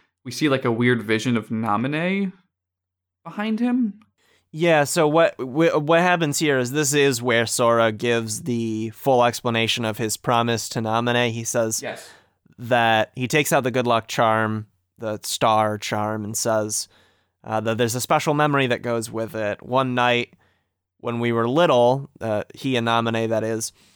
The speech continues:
Speaker 2: there was a meteor shower, and she started crying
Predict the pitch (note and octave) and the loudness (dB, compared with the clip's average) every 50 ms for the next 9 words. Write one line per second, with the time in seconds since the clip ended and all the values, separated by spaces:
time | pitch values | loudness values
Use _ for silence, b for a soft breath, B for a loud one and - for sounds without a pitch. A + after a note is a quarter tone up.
0 | b b b b C3+ C3 C3 B2 B2+ B2+ C#3 D3 D3+ C#3+ C3+ B2+ B2 - - B2 | b b b b -4 -2 0 0 2 2 2 2 4 4 4 2 2 0 0 0
1 | A2 G#2+ G#2+ A2 A2+ A2 A2 A2 A2+ - _ _ _ - A2+ A2 G#2+ A2 - - | 2 2 2 2 2 2 0 -2 -2 -6 _ _ _ -10 -8 -8 -8 -8 -6 -6
2 | C3 - - C3 A#2 A2 A2 G#2+ - - C#3 C3 B2 A#2 A2+ A2+ A2+ A2 A2 A2 | -6 -4 0 0 2 2 0 -2 -2 0 0 2 2 2 2 2 0 0 -2 -4
3 | A2+ - | -8 -10